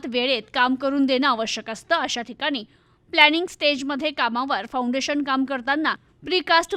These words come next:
वर्क, प्रीकास्ट वर्कशॉप फॅक्टरीमध्ये मेंबर कास्टिंग कामास सुरुवात करून ते वेळेत देता येते. यात नियंत्रित वातावरणात कास्टिंग, क्युरिंग काम झाल्यानं कामाचा दर्जाही उच्च राहतो,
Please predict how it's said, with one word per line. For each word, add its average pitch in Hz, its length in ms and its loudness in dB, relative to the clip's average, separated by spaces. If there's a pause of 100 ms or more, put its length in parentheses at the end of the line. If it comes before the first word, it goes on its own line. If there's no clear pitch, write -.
वर्क, 277 180 0 (300)
प्रीकास्ट 370 480 4
वर्कशॉप 285 540 4
फॅक्टरीमध्ये 277 760 -2
मेंबर 262 380 -2
कास्टिंग 294 460 -2
कामास 269 420 0
सुरुवात 247 280 0 (120)
करून 285 280 -4
ते 269 140 -2
वेळेत 240 300 -2
देता 220 360 -4
येते. 208 300 -8 (320)
यात 302 280 6
नियंत्रित 294 460 2
वातावरणात 262 640 2 (120)
कास्टिंग, 247 480 0 (100)
क्युरिंग 320 340 0
काम 302 260 4
झाल्यानं 269 440 2 (100)
कामाचा 247 380 2
दर्जाही 240 500 0
उच्च 285 300 -4
राहतो, 262 540 -2